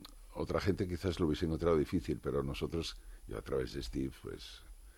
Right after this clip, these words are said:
era llamar ahí los grandes futbolistas antiguos, el Shearer y compañía,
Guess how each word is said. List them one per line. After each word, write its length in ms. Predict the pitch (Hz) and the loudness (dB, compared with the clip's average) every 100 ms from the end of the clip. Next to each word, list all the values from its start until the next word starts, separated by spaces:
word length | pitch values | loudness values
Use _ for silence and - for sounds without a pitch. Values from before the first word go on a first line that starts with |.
| - - - | -20 -18 -10
era 160 | 55 55 | -4 -4
llamar 280 | 50 50 | -4 -4
ahí 160 | 50 53 | -4 -4
los 200 | 50 - | -2 -4
grandes 360 | 52 53 50 - | -4 -6 -6 -10
futbolistas 680 | - 60 53 58 - - - | -8 -6 -4 -4 -6 -10 -10
antiguos, 640 | 55 67 62 50 - - - - | -6 -2 2 4 2 -2 -14 -16
el 400 | 52 53 50 - - - - - - - | -14 -12 -14 -16 -18 -20 -20 -18 -16 -14
Shearer 500 | - - 65 - - | -6 -2 -2 -2 -6
y 60 | 62 | -8
compañía, 600 | 69 64 - - 71 | -8 -2 2 4 4